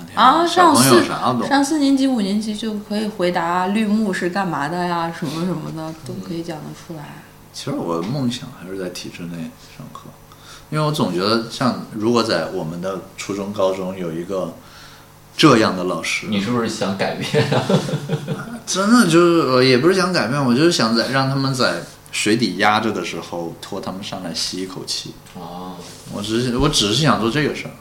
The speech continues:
Speaker 3: 明白。
Speaker 1: 对，这个是这样。所以说到这个也是我对现在我学校一个特别难受的一点是，他们的资源这么好，但是珍惜的人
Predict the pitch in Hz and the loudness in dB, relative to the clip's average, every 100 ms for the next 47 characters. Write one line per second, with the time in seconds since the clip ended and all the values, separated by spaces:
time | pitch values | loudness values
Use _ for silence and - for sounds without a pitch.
0 | - 98 85 92 - - - 113 - - | -12 -10 -10 -10 -12 -14 -12 -12 -12 -14
1 | - - - - - - - 92 92 - | -18 -16 -16 -12 -10 -10 -12 -12 -12 -14
2 | - - - - - - - - - - | -18 -20 -20 -20 -20 -20 -18 -16 -16 -2
3 | 139 - - 156 175 190 180 107 95 90 | 0 2 0 0 2 2 4 4 2 -2
4 | - - 160 104 85 107 107 110 - - | -4 -2 0 0 -2 -2 -2 -4 -14 -12
5 | - 147 143 127 113 104 101 123 110 101 | -8 -4 -2 -2 -2 -4 0 2 2 0
6 | 110 110 107 - - - - - - - | 0 -2 -2 -10 -10 -10 -12 -20 -18 -18
7 | - - - 156 139 127 101 107 117 160 | -18 -20 -6 -4 -2 0 0 0 0 0
8 | 156 123 98 95 90 85 - 90 85 - | 2 2 0 -2 -6 -8 -8 -8 -8 -4
9 | 127 139 135 143 139 139 160 127 - - | -2 -2 -4 -2 -2 -2 -2 -4 -6 -10
10 | - - - - - - - - - - | -12 -16 -20 -20 -20 -20 -20 -20 -14 -4
11 | 127 131 120 104 95 87 - - 135 143 | -2 0 0 0 -4 -8 -12 -4 0 0
12 | 143 - 143 127 87 87 | 0 0 0 -2 -2 -6